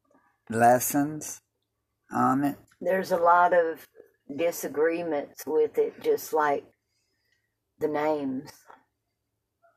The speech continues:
Speaker 1: And just like the meat issue. And so I just wanted to bring it out. That's why we haven't said Shabbat Shalom to everyone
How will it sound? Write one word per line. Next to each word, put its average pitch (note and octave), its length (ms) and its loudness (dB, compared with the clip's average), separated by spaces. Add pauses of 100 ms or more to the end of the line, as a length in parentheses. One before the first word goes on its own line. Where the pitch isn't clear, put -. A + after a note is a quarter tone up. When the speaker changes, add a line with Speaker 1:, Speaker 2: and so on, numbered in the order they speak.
(680)
Speaker 1:
And E3 240 2
just C#3 240 4
like C3 400 2
the B2+ 380 2 (160)
meat A#2+ 380 2
issue. A2 880 -2 (1160)
And B2 520 4
so C#3+ 400 8
I D#3+ 160 6
just F3 220 0
wanted D3 380 6
to C3+ 40 -8
bring C3+ 380 2
it A#2+ 100 0
out. C3+ 300 4
That's A#2 200 -2
why A#2 200 4
we A2+ 180 0
haven't A2 380 0
said G#2+ 400 0
Shabbat - 1120 -2
Shalom C3+ 800 4
to A2 80 0
everyone G2+ 880 -2